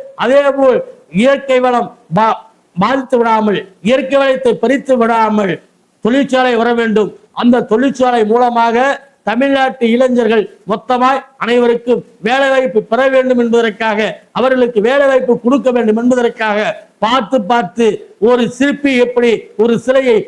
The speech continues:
பார்த்து பார்த்து செதுக்குவாரோ, அதே போல தமிழ்நாட்டில் சிற்பியாக இருக்கக்கூடியவரால்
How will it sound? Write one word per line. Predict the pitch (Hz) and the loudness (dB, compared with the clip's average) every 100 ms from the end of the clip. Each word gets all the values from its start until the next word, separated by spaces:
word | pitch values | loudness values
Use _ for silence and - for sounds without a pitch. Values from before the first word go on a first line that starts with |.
| - - | -6 -2
பார்த்து | 254 240 240 | -2 0 -2
பார்த்து | 196 262 202 233 | 0 -2 0 -2
செதுக்குவாரோ, | 233 262 254 247 233 226 233 196 - - | 0 -2 0 0 0 2 0 -2 -6 -8
அதே | 208 254 277 | -4 2 2
போல | 262 254 247 - - - | 4 2 2 -2 -10 -8
தமிழ்நாட்டில் | 233 269 269 254 214 - 226 165 _ - | -4 -2 0 0 -2 -4 -4 -4 _ -4
சிற்பியாக | 269 - 285 269 254 | -2 0 0 2 2
இருக்கக்கூடியவரால் | 247 247 196 233 233 226 220 202 | 0 0 0 2 2 2 0 -4